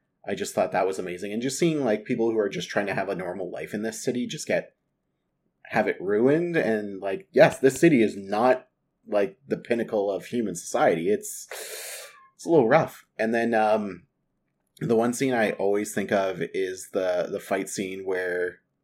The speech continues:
um, Kaneda figures out he's gotta be the one to stop Tetsuo. And they're fighting in the stadium, and the part of the stadium breaks, but he's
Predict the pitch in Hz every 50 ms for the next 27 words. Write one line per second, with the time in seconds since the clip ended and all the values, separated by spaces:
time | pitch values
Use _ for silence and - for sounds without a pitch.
0 | _ _ _ _ _ _ _ _ _ _ _ _ _ - - 87 82 80 82 85
1 | 85 85 85 85 85 85 - _ _ _ _ _ _ _ - - 120 113 107 101
2 | 98 95 95 98 - - 110 90 92 95 92 95 95 92 87 - - - 113 110
3 | 101 95 104 95 92 95 78 95 90 92 85 90 90 92 90 - - 90 - -
4 | - - 110 101 98 - - - - 110 85 - - 92 80 80 82 - - -
5 | - - - - _ - _ - _ _ _ _ _ - - 95 95 95 98 170
6 | - - - 120 117 113 104 101 - - 101 104 104 98 - - - 104 95 95
7 | 95 98 92 90 90 90 90 87 - 92 95 95 92 92 92 90 90 87 87 -
8 | - - 90 - - - 113 110 110 110 104 101 98 - - 107 95 98 95 92
9 | 87 - - 92 92 95 98 95 - - - 98 - - 107 92 87